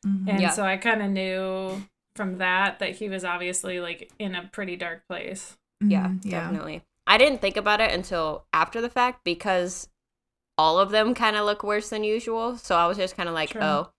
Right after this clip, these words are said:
Speaker 3: But then afterward, I was like, "Yeah, that makes sense."
Speaker 1: Yeah. He mentioned quite a few times in earlier acts, though, how he use-,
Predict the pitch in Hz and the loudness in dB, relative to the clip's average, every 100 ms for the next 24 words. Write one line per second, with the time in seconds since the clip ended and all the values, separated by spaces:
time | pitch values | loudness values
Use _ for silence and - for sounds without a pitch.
0 | _ _ _ _ 180 180 170 160 170 165 | _ _ _ _ 4 6 6 8 10 10
1 | 175 160 151 147 151 151 151 147 - 147 | 6 -2 -2 0 2 0 -2 -6 -4 -6
2 | 143 147 82 - - - - - - _ | -4 -4 -8 -10 -10 -12 -12 -18 -20 _
3 | _ _ _ _ _ _ _ _ _ _ | _ _ _ _ _ _ _ _ _ _
4 | _ 233 202 202 202 214 _ _ _ 277 | _ -4 -2 -2 -4 -8 _ _ _ -8
5 | 285 269 247 247 214 202 - 202 196 196 | -4 -4 -2 2 2 0 -4 0 0 0
6 | 196 185 196 196 202 196 175 175 170 175 | -2 -2 0 0 0 0 -2 -4 -2 -2
7 | 175 170 170 170 - _ _ _ _ 170 | -2 -2 -4 -6 -10 _ _ _ _ -2
8 | 165 - - - 196 214 226 196 170 165 | -2 -4 -10 -6 -4 -2 -4 -4 -2 -2
9 | 160 160 185 _ _ _ _ _ _ _ | -2 -2 -6 _ _ _ _ _ _ _
10 | _ _ _ _ _ _ 208 208 196 185 | _ _ _ _ _ _ -6 -2 -2 0
11 | 185 185 180 | 2 2 0